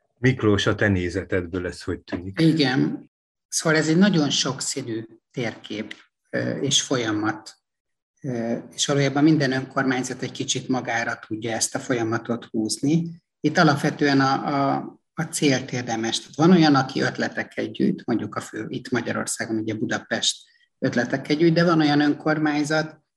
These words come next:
Speaker 2: amelyik azt mondja, hogy abba engedi bele szólást, ad valamennyire a, a civil szektornak és az állampolgároknak, hogy az egyes szakpolitikai területekre hogyan allokálják a pénzeket.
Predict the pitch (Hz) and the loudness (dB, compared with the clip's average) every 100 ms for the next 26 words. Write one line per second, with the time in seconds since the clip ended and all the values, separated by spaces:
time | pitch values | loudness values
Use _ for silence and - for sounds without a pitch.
0 | _ _ - 170 151 147 147 - 147 135 | _ _ -4 0 2 2 0 -2 -6 -6
1 | - 147 147 139 139 139 151 143 135 135 | -2 0 0 0 -2 -4 -6 -2 -2 -2
2 | 135 135 131 135 127 - - 151 139 127 | -4 -6 -2 -2 0 -2 0 2 2 4
3 | 123 127 - 139 131 - 254 254 233 135 | 2 2 -2 -4 -6 -6 -14 -8 -2 0
4 | 131 127 123 120 123 123 120 110 123 127 | 2 2 0 0 -4 -2 -2 0 -2 -4
5 | - - 123 123 117 127 123 - 123 123 | -6 -2 -2 -2 -2 -2 -2 -4 -4 -2
6 | 123 - 131 123 127 131 147 170 156 165 | -2 -4 -8 0 2 4 2 2 2 2
7 | 165 - 175 170 170 _ _ _ _ - | 0 -2 0 0 -4 _ _ _ _ -8
8 | 156 135 135 185 160 135 - 196 - 165 | -2 -2 2 4 4 2 2 0 4 2
9 | 139 - 165 160 180 147 113 104 - 117 | 2 2 0 4 2 2 0 -4 -6 -8
10 | - 123 123 113 107 104 113 - 110 110 | -6 -6 -4 -4 -4 -6 -10 -6 -4 -4
11 | - - 117 113 107 107 107 - - 113 | -6 -6 -8 -4 -4 -4 -6 -8 -6 -10
12 | - | -10